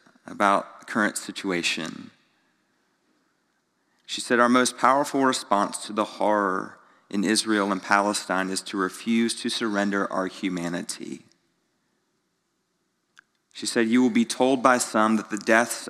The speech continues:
of Israeli children are unfortunate but inevitable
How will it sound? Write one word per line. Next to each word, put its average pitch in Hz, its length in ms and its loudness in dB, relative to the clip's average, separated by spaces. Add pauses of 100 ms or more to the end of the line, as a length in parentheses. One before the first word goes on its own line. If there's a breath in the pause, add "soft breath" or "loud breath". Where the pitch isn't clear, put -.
of 107 320 2
Israeli 107 460 0
children 110 560 -2
are 101 260 2
unfortunate 110 760 -4 (480 loud breath)
but 101 240 0
inevitable 107 920 0